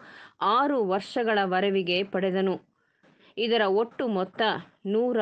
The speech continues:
ಎಂಟು ಸಾವಿರ ಪೌಂಡ್ಗಳು. ಆಕೆಯ ಅಂಕಲ್ ನಂಬರ್ ಏಳು ವರ್ಷಕ್ಕೆ ಇಪ್ಪತ್ನಾಲ್ಕು ಸಾವಿರ ಪೌಂಡ್ಗಳನ್ನು, ಅಥವಾ ಒಟ್ಟಾರೆ ಮುನ್ನೂರ ಹನ್ನೆರಡು ಸಾವಿರ ಪೌಂಡ್ಗಳನ್ನು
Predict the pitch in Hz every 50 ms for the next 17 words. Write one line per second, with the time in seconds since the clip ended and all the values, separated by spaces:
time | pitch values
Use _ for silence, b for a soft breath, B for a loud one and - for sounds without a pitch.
0 | 202 196 - - - 185 202 220 208 - 208 190 196 196 196 - - 214 190 185
1 | 185 180 180 175 180 - - 190 185 190 185 165 180 180 180 165 - - B B
2 | B B B B B B B B B - 185 196 202 202 - 226 196 190 185 196
3 | 233 254 220 _ _ - 190 202 214 196 202 208 196 190 185 180 180 196 185 185
4 | 185 180 185 - 185 190 196 196 196 185 190 220 220 - - - - 190 196 -
5 | - - 226 214 220 - 196 180 139 208 202 - - 226 226 - - 214 190 190
6 | 190 190 190 - 196 185 - - 196 185 190 208 208 208 190 185 185 - - 185
7 | 190 202 202 196 202 190 185 180 180 180 180 196 254 - B B B B B B
8 | - 185 190 190 - 202 190 180 180 196 214 - - - 180 190 190 190 - 202
9 | 190 180 180 190 208 190 - - B B B B B B - 220 240 254 269 269
10 | 262 247 240 226 226 208 - 202 190 220 226 233 226 220 214 208 202 202 196 -
11 | 220 196 196 190 190 190 185 180 180 - - 185 196 214 190 175 190 185 180 185
12 | 185 180 180 202 220